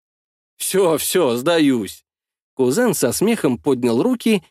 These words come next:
и, подавшись ко мне, громким шёпотом стал секретничать. «Ты не представляешь, Симон, на что способна эта фурия, если её оставить голодной. Помню, мы гостили у родственников в Ницце».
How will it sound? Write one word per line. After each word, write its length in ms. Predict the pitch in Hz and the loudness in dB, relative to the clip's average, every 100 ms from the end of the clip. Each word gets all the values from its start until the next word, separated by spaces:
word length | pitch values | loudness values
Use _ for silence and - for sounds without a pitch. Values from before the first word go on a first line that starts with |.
| _ - | _ -6
и, 80 | |
подавшись 560 | 131 120 156 - 131 - | -2 0 0 0 -2 -2
ко 160 | 117 107 | -2 0
мне, 240 | 180 202 | 2 0
громким 500 | 110 175 202 - 170 | 0 0 0 0 -2
шёпотом 480 | - 202 185 175 170 | 0 -2 0 -2 -2
стал 240 | - 180 | 0 -2
секретничать. 840 | - 185 165 131 - 107 95 78 - _ _ _ _ _ _ - | -2 -2 0 0 0 -2 -4 -6 -16 _ _ _ _ _ _ -6
«Ты 140 | 131 | 0
не 220 | 151 151 | 2 2
представляешь, 840 | 147 143 139 - 135 127 113 104 - | 2 0 -2 0 0 2 0 0 -2
Симон, 420 | 131 123 104 104 | 0 0 0 0
на 100 | 113 | 0
что 260 | - - 120 | -2 -2 -2
способна 520 | - 127 - 120 127 | -2 -4 0 0 0
эта 200 | 120 113 | -2 -4
фурия, 460 | - 202 110 85 - _ - | -2 0 0 -4 -10 _ -4
если 300 | 208 - 143 | -4 0 0
её 220 | 131 127 | 2 0
оставить 360 | 113 131 123 120 | 0 -2 -2 -2
голодной. 600 | 127 123 107 101 80 - _ _ _ - | 0 0 0 -4 -8 -14 _ _ _ -4
Помню, 400 | 185 180 147 135 | -2 0 2 2
мы 140 | 180 | 0
гостили 460 | 147 127 - 196 156 | 0 -2 -2 0 2
у 140 | 135 | 2
родственников 720 | 160 - - 147 139 127 - | 0 -2 -2 0 2 0 -2
в 60 | 143 | 0
Ницце». 520 | 262 233 - 104 | 0 0 -2 -2